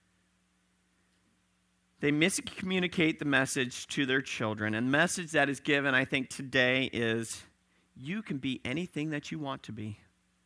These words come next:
If you just set your mind to it, you can be anything you want to be." you can be an amazing person. You can do this and that. And that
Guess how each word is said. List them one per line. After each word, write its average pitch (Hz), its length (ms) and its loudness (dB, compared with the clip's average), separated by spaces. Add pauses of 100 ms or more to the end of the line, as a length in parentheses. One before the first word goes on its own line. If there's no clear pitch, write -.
(440)
If - 100 -20
you - 80 -4
just 208 200 -4
set 170 240 -2
your 170 80 -6
mind 151 260 0
to 175 140 -6
it, - 100 -10
you 165 140 -10
can 185 120 -6
be 131 180 -8 (120)
anything 180 800 -6
you 160 320 -6
want 147 380 -6
to 156 120 -6
be." 143 380 -6 (340)
you 208 180 -4
can 196 160 -4
be 165 340 -4 (200)
an 143 140 -4
amazing 180 720 -2 (220)
person. 170 440 -6
You 196 140 -4
can 190 140 -4
do 180 240 -6
this 180 340 -4 (220)
and 160 120 -6
that. 180 220 2 (100)
And 160 220 2
that 202 280 4